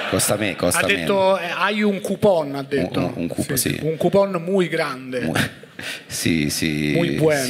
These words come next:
Speaker 1: si clicca e nel, eh, link.
Speaker 2: E nel link. E quindi
Speaker 1: E quindi, eh, s-, solamente necessita di un click.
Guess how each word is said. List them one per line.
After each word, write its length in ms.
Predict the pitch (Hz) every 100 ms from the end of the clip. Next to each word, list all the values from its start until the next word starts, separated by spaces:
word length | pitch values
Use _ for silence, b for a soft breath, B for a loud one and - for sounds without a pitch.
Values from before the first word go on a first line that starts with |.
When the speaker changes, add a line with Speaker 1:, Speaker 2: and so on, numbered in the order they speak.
| 82
Speaker 1:
si 180 | 71
clicca 640 | 71 85 82 78 - 76 73
e 120 | 73
nel, 720 | 71 71 71 69 69 67 65 - B B B -
eh, 460 | 71 67 65 64 64 - -
link. 440 | 76 64 60 - - -
Speaker 2:
E 100 | 139
nel 180 | 143
link. 460 | 147 139 120 123 - - B B B -
E 140 | 131
quindi 840 | - 196 170 139 131 127 123 117 113 107 - -
Speaker 1:
E 280 | 76 80 73
quindi, 480 | - 101 82 76 69
eh, 680 | - 73 71 69 67 69 69 - B B _ - 65 - - 76 73
s-, 280 | 73 - -
solamente 1000 | 78 - - - 82 82 92 92 87 -
necessita 720 | 80 80 78 - 80 80 76 71
di 220 | - 76
un 180 | 76 71
click. 420 | 98 - -